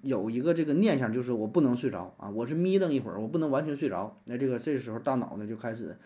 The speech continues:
天马行空了，哎，然后马上睡着的时候，哎，一下就醒了啊。然后还有一招呢，我觉得你可以手里边儿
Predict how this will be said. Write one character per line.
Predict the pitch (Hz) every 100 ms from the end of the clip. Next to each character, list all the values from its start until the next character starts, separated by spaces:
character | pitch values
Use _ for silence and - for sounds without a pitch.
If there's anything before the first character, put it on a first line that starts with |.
| - -
天 | -
马 | 117 95
行 | 107
空 | 107 107
了， | 101 - _
哎， | - - _ _ _ _ -
然 | 156
后 |
马 | 135
上 | 165 185
睡 | 180
着 | 139 127
的 |
时 | 120
候， | 117
哎， | 117
一 | 110
下 | 113
就 | 107
醒 | 104 107 -
了 | - _
啊。 | - - - _ _ _ _ _ _ _ _
然 | 123
后 | 196
还 |
有 | 185
一 | 156
招 | 135 123
呢， |
我 | 113
觉 | 113
得 | 139
你 | 120
可 | 131
以 | 131 104
手 | - 113
里 | 135
边 | 117 110
儿 | 107